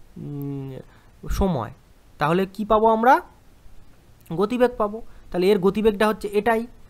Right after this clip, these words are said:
এবং এটাকে কাটলে কত হয়? দশ। তাহলে দশ meter per second, এটা কি পেয়ে গেলাম? গতিবেগ পেয়ে গেলাম, ঠিক আছে?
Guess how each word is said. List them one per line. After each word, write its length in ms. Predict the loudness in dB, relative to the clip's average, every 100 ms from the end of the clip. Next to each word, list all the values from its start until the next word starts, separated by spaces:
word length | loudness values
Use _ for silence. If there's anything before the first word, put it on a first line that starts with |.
| -18 -6
এবং 180 | -2
এটাকে 240 | 0 0 2
কাটলে 340 | 0 0 -4
কত 180 | -2 -2
হয়? 120 | 0
দশ। 280 | 0 0 0 -4 -18 -20 -14 -4
তাহলে 140 | -4
দশ 380 | 0 4 6 4 2
meter 420 | -6 -4 0 2 2 2
per 220 | 4 4 4 -10 -20 -10
second, 360 | -10 -8 -10 -12 -16 -18 -6
এটা 180 | 0
কি 160 | 0 2
পেয়ে 180 | 4 4
গেলাম? 300 | 4 2 0
গতিবেগ 360 | -4 -4 -6 -6
পেয়ে 180 | -10 -10
গেলাম, 220 | -12 -14 -16 -20 -20 -20 -6
ঠিক 100 | 2
আছে? 260 | 2 2